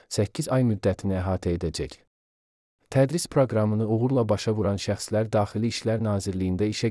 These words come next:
qəbul olunmaq imkanı qazanacaqlar. Nazirlik müasir texnologiyalar sahəsində peşəkar yerli mütəxəssislərin hazırlanmasını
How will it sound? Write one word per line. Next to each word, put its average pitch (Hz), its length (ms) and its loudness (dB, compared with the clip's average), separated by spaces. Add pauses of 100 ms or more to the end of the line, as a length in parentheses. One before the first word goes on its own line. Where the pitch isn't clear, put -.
qəbul 101 320 2
olunmaq 95 340 0
imkanı 101 460 -2
qazanacaqlar. 87 800 -4 (880)
Nazirlik 117 640 2
müasir 123 500 0
texnologiyalar 113 720 2
sahəsində 98 640 -2
peşəkar 127 480 0
yerli 110 300 0
mütəxəssislərin 98 760 -2
hazırlanmasını 95 800 -2